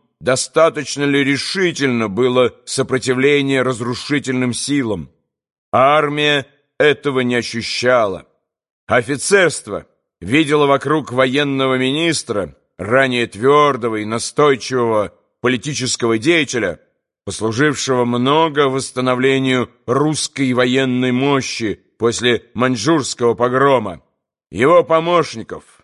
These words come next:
Поливанова, Новицкого,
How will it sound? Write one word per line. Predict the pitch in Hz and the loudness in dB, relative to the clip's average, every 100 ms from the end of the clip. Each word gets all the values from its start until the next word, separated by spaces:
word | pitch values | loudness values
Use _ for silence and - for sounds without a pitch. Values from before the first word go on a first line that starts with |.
| _ _ - | _ _ 0
Поливанова, | 160 143 127 123 135 131 127 123 110 82 _ - | 2 2 2 2 2 0 -2 -2 -4 -8 _ -8
Новицкого, | 98 113 135 139 113 - - 123 110 92 | -2 0 0 -2 -4 -6 -2 0 0 -4